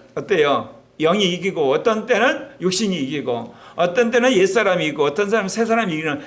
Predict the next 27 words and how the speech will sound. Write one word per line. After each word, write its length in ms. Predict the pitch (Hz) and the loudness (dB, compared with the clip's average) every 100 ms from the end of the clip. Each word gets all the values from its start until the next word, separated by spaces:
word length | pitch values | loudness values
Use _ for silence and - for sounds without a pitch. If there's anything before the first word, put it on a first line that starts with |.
| - | -6
이게 260 | 185 226 | 0 0
번갈아 400 | 220 175 208 226 | 0 0 2 4
가는데 640 | 190 156 139 220 170 113 - - - | 2 0 -2 0 0 -2 -12 -20 -6
심한 500 | - - 359 349 330 | -2 0 0 0 2
사람은 380 | 247 269 254 226 | 2 4 2 0
그게 440 | 175 196 240 196 - | 0 2 2 0 -4
하루에도 420 | 269 302 269 226 | -2 0 2 4
몇 220 | 220 269 | 2 2
번씩 380 | 381 349 262 - | 2 0 -2 -4
충돌을 460 | 247 269 254 185 | -6 -2 -2 0
해요. 400 | 151 131 117 101 - _ _ _ | 0 0 0 -6 -16 _ _ _
근데 280 | 170 214 196 | 0 2 4
대부분 400 | 170 196 220 214 | 2 2 2 2
사람은 380 | 190 202 175 175 | 2 2 2 2
인터벌이 500 | 208 233 226 180 143 | 0 2 2 2 0
길어요. 460 | 143 131 113 101 - _ _ _ _ | -4 -4 -4 -8 -14 _ _ _ _
주일날 480 | - - 247 262 254 | -4 0 2 4 4
와서 560 | 220 196 226 254 262 - - | 4 4 4 2 2 -4 -10
나한테 240 | 190 196 208 | -4 0 2
은혜 200 | 185 202 | 4 4
받았다가 760 | 208 185 170 165 143 127 120 - _ _ - | 4 4 2 0 2 0 -2 -16 _ _ -8
가가지고 560 | 180 208 226 208 233 | 0 2 2 0 -2
평일날은 720 | 226 240 254 240 214 262 180 185 | -2 -4 -2 2 2 2 -2 -6
육-, 240 | 185 - - _ - | -8 -8 -20 _ -4
그야말로 720 | 175 233 262 226 233 233 - - | 2 2 4 4 4 2 -2 -8
육신으로 400 | 175 208 196 185 | -4 -2 -2 -2
사늘다가, 720 | 160 160 135 131 117 117 107 | -4 -4 -4 -4 -4 -4 -6